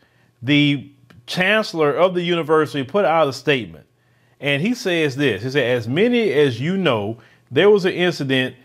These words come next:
this morning involving a student and a faculty member that's escalated on social media. We now have more information regarding the event and want to share some key information with our campus community. Regarding the incident, the university has a process we must follow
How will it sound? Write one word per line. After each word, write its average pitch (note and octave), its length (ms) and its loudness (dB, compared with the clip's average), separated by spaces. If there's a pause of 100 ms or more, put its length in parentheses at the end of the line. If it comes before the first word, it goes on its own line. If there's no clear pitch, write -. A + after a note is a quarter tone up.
(140)
this D#3 240 0
morning C3+ 380 2
involving C#3 420 2
a A2+ 60 -4
student G#3 480 -2
and C#3 120 -2
a A2 60 -4
faculty F3 500 0
member B2+ 520 -2 (180)
that's A#2 220 -4
escalated F3+ 500 0
on D#3 80 0
social D#3 340 -2
media. D3 300 0
We B2+ 100 0
now D#3 260 0
have E3 200 0
more D#3 220 -4
information D3 400 -4
regarding C3+ 320 4
the A#2+ 100 -2
event C#3+ 380 -2
and B2 180 -6
want C#3+ 220 0
to A2+ 80 -10
share D3+ 260 0
some A2 220 -6
key A3 240 -2
information C#3+ 720 0 (260)
with C3+ 140 0
our B2+ 180 4
campus D3 420 -4
community. C3 440 -4
Regarding D3+ 480 2
the D#3 40 -8
incident, E3+ 360 -6
the B2 40 -8
university D#3+ 460 -2
has C3 100 -2
a A2+ 60 -6
process E3+ 540 0
we D#3 80 -6
must D3 240 -4
follow D3+ 480 2